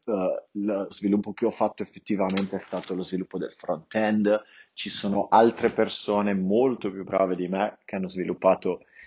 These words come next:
il back-end e, uh, di fatto nel lanciare Polymarket, uh, siamo stati sopra le spalle dei giganti, come ti andrò a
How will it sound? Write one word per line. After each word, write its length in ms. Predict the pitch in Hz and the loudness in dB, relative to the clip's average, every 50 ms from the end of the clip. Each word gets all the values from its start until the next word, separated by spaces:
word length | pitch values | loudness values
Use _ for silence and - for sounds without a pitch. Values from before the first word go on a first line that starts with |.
| - - | -16 -6
il 180 | - 95 85 | -4 -4 -2
back-end 880 | 82 87 104 107 104 - - 110 110 107 104 107 104 104 104 - - - _ _ _ _ _ | 2 6 6 6 6 4 2 2 4 4 4 2 2 0 -2 -4 -8 -20 _ _ _ _ _
e, 540 | - 107 104 101 98 98 107 - - - _ | 4 6 8 8 8 6 6 4 2 -4 _
uh, 200 | - 107 104 98 | 4 6 6 6
di 160 | 92 90 98 - | 6 4 -2 -4
fatto 480 | - - 107 104 95 - - - 107 | 0 2 4 4 2 0 -2 -4 -4
nel 140 | 98 95 92 | -2 -2 -2
lanciare 440 | 90 92 92 92 - 107 98 98 95 | -4 -4 -4 -4 -2 -2 -2 -2 -2
Polymarket, 920 | - 98 92 92 90 87 87 87 85 - - 98 90 - - 98 92 - - | -4 -4 -4 -4 -4 -4 -4 -6 -6 -6 -6 -6 -6 -4 -4 -4 -4 -4 -4
uh, 240 | - 90 87 85 82 | -6 -6 -4 -4 -6
siamo 260 | - - 92 92 92 | -6 -6 -8 -6 -6
stati 280 | - - 101 - - - | -6 -4 -4 -4 -4 -6
sopra 280 | - 95 - - 92 | -10 -10 -4 -2 -2
le 80 | 90 87 | -2 -2
spalle 460 | - - - - 90 87 87 87 87 | -4 -8 -2 0 2 2 2 0 -4
dei 160 | - 85 90 | -6 -6 -6
giganti, 760 | 85 - 90 85 - 85 78 73 80 87 - - 85 85 - _ _ _ _ _ - - | -6 -8 -8 -2 2 2 2 2 0 -6 -14 -10 -10 -10 -12 _ _ _ _ _ -4 0
come 220 | 107 101 101 98 | 2 2 2 4
ti 100 | - 104 | 4 4
andrò 600 | 98 95 95 92 92 95 95 92 92 - - - - | 4 4 2 4 6 6 8 8 8 6 4 -2 0
a 360 | - 78 78 76 76 - | 2 4 6 6 6 4